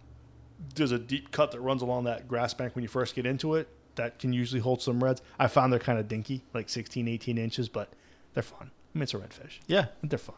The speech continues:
Speaker 1: Um, and then working the, working that wall down there, there's a lot of great little spots. And I, I like to target a lot of places that have kinda bigger blowouts in the wall. So when that tide comes in, it's coming through a bigger hole. It tends to scour out a little bit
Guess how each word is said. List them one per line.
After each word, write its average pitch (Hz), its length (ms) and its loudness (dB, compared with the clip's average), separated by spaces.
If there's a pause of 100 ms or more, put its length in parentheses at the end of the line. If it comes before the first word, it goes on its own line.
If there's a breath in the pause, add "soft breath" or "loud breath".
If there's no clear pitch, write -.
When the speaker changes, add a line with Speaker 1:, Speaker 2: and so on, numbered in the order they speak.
(500 soft breath)
Speaker 1:
Um, 110 440 6 (480)
and 160 160 12
then 151 160 12
working 156 340 12
the, 165 320 4
working 160 340 10
that 175 160 6
wall 147 300 10
down 107 320 0
there, 104 180 -2
there's 131 200 8
a 135 40 12
lot 131 360 12
of 143 100 4
great 139 240 6
little 131 220 4
spots. 110 540 0
And 120 80 2
I, 120 120 -2
I 139 120 6
like 156 200 6
to - 60 -14
target 131 360 4
a 123 40 2
lot 127 200 4
of 120 80 0
places 123 420 0
that 113 100 -2
have 107 300 -4 (720 soft breath)
kinda 143 160 4
bigger 120 300 6
blowouts 113 540 6
in 139 40 4
the 135 80 6
wall. 135 380 4 (400)
So 147 160 8
when 131 80 12
that 117 140 2
tide 123 320 6
comes 127 260 6
in, 147 300 4 (640 soft breath)
it's - 120 -6
coming 135 240 4
through 120 140 4
a 117 40 2
bigger 117 260 2
hole. 120 300 8
It 107 100 -2
tends 120 220 2
to 107 40 -2
scour 110 480 2
out 117 120 4
a 113 40 2
little 120 260 2
bit 123 240 0